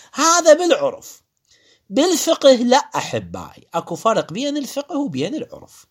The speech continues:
بالفقه الحشرات، صحيح ذني هم نسميهن حشرات، بس بالفقه الحشرة هي التي تحشر نفسها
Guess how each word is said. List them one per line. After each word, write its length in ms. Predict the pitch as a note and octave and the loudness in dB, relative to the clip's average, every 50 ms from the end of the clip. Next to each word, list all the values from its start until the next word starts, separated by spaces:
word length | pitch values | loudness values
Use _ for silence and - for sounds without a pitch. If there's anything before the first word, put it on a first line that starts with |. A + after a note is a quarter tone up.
| _ _ _ _ _ - - - - - - - _ - | _ _ _ _ _ -20 -20 -20 -20 -20 -20 -18 _ 0
بالفقه 680 | F#3 C#4+ F#4+ F4+ - - - - - - G3+ F#3 F3+ F3+ F#3+ | 2 4 4 2 2 2 0 0 0 0 -2 -2 -2 -2 -4
الحشرات، 880 | F#3 F3 - - G3 F#3 - - F#3 F3+ E3+ D#3+ D3 C#3 C3 B2+ - - - _ _ _ _ _ _ - | -4 -4 -2 0 0 0 2 2 2 2 2 2 0 0 -4 -6 -10 -14 -20 _ _ _ _ _ _ -6
صحيح 520 | - - A#3+ A3+ - D#4 F4 E4 C4+ B3+ | 0 0 2 2 2 0 -2 -2 -2 0
ذني 400 | B3+ C4 B3+ B3+ B3 A3+ G3+ A3+ | 0 0 0 0 -2 -4 -4 -4
هم 100 | A#3+ A#3+ | -4 -4
نسميهن 580 | A3+ G#3 F3 - F#3+ F#3 F3+ F3 D#3+ D3 C#3 A#2 | -4 -6 -6 -4 -6 -4 -4 -4 -4 -4 -4 -6
حشرات، 600 | - B2 A2+ - A2 G2 F#2+ F2+ E2+ E2+ - _ _ _ _ - - - - - _ _ | -6 -6 -6 -6 -6 -8 -10 -10 -14 -16 -20 _ _ _ _ -20 -20 -20 -20 -20 _ _
بس 280 | D#3+ F#3+ G3+ - - G#3+ | -2 0 0 0 -2 -2
بالفقه 640 | G#3 G#3+ G#3 F#3 - - C#4 - - G3 D3+ C3 D#3 - | -4 -4 -4 -4 -4 -4 -4 -2 -2 -2 -2 -2 -4 -4
الحشرة 760 | F3 E3 D#3+ - - A3 A3 - - E3 C3+ B2 A#2 A#2 - _ _ _ _ _ _ - | -4 -4 -4 -4 -4 -4 -2 -2 -2 -2 -2 -4 -6 -10 -12 _ _ _ _ _ _ -6
هي 260 | D#3 G3 A3+ G#3+ E3+ | -4 -2 0 2 2
التي 560 | D3 C#3+ C#3+ E3+ A3+ A#3+ A#3 - D3+ C3+ B2+ | 2 2 0 0 0 -2 -2 -2 -2 -2 -2
تحشر 600 | A#2+ - - - - C#3+ - - - B2+ A#2+ A#2 D3 | 0 2 2 2 2 0 -4 -6 -6 -6 -6 -6 -4
نفسها 880 | G3 C4 B3+ - - - C#4+ C4+ A3 A3+ C#4+ D4 D4+ D#4 D#4 D#4 - | -4 -4 -2 -2 -4 -2 0 0 2 2 4 4 4 2 2 -2 -4